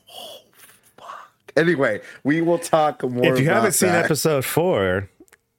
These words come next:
Speaker 1: I'm literally being
Speaker 2: go
Speaker 1: as
Speaker 2: watch
Speaker 1: vague as
Speaker 2: it.
Speaker 1: possible. I was like, "Wow." What the
Speaker 2: And I know,
Speaker 1: fuck?
Speaker 2: and I know as of recording, episode five is already out. And I still haven't
Speaker 1: Yeah,
Speaker 2: seen it,
Speaker 1: I, I,
Speaker 2: but I'm gonna watch it
Speaker 1: same,
Speaker 2: tomorrow.
Speaker 1: same. I, I watched She-Hulk today 'cause spoilers on the internet,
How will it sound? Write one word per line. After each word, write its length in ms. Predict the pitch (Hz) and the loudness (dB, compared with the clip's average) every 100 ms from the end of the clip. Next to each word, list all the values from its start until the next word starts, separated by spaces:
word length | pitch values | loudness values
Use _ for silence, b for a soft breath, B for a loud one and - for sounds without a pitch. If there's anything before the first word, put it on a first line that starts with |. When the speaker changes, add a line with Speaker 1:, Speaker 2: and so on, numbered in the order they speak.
| _ - | _ -10
Speaker 1:
I'm 200 | 95 90 | -8 -8
literally 640 | 87 92 98 95 92 92 | -6 -4 -4 -2 -4 -4
being 220 | 87 - | -4 -4
Speaker 2:
go 140 | 90 139 | 0 0
Speaker 1:
as 60 | |
Speaker 2:
watch 180 | 113 117 | 0 -2
Speaker 1:
vague 160 | 92 87 | -2 -4
as 100 | 78 | -6
Speaker 2:
it. 60 | - | -6
Speaker 1:
possible. 600 | 78 78 - 78 - - - | -14 -16 -20 -20 -20 -20 -8
I 80 | 98 | -6
was 100 | 92 | -6
like, 160 | 85 _ _ _ | -8 _ _ _
"Wow." 100 | - B B B B B B B B B B B B _ _ - | -20 B B B B B B B B B B B B _ _ -20
What 100 | - | -20
the 60 | - | -4
Speaker 2:
And 80 | 110 | -2
I 60 | 110 | 0
know, 160 | 127 160 | -2 -4
Speaker 1:
fuck? 140 | 190 _ - _ _ - | -8 _ -20 _ _ -8
Speaker 2:
and 100 | 113 | -4
I 60 | 110 | -2
know 140 | 131 | -2
as 200 | 117 117 | -2 -2
of 100 | 120 | -2
recording, 480 | 101 - 113 120 95 | -2 -2 -2 0 -2
episode 380 | 92 - - 87 | -4 -2 -4 -2
five 260 | 92 104 | 0 -2
is 80 | 85 | -2
already 280 | 85 80 82 | -4 -2 -2
out. 260 | 85 73 - - | -4 -6 -10 -12
And 100 | 98 | -4
I 80 | 90 | -4
still 180 | - 87 | -2 -2
haven't 180 | 80 | -2
Speaker 1:
Yeah, 160 | 92 90 | -4 -4
Speaker 2:
seen 80 | 90 | -6
it, 80 | - | -10
Speaker 1:
I, 40 | 85 | -8
I, 40 | |
Speaker 2:
but 220 | 98 92 - | -4 -4 -2
I'm 100 | 104 | -2
gonna 120 | 104 | 0
watch 180 | 95 95 | -2 0
it 60 | 113 | 0
Speaker 1:
same, 60 | 110 | 0
Speaker 2:
tomorrow. 180 | 85 87 - | -4 -6 -10
Speaker 1:
same. 360 | 90 87 87 82 _ _ b b - 92 - | -10 -10 -10 -12 _ _ b b -16 -16 -8
I, 60 | |
I 20 | 92 | -6
watched 220 | 98 - | -6 -6
She-Hulk 300 | 90 90 82 | -8 -6 -6
today 180 | 98 92 | -6 -4
'cause 200 | 107 98 | -4 -6
spoilers 600 | - - 185 202 180 170 | -8 0 2 4 2 0
on 100 | 143 | 0
the 160 | 143 - | -2 0
internet, 440 | 160 151 131 127 | 0 2 0 -2